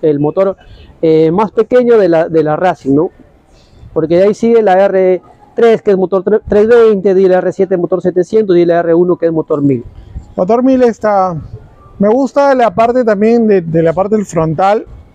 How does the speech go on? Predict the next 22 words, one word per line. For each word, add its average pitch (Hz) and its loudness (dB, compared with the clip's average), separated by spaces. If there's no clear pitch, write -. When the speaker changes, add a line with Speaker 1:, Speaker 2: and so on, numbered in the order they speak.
Speaker 2:
Tiene 233 2
inclusive 208 0
como 214 -4
para 170 -2
que 175 -2
la 170 0
aerodinámica 185 0
fluya 247 0
el 180 2
aire, 190 2
¿no? 208 0
Hacia, 175 -4
hacia 170 -4
arriba, 208 2
no, 208 -2
no 196 -2
te 208 0
moleste, 208 0
un 190 -4
poco 220 -2
te 190 -6
inclines, 220 -2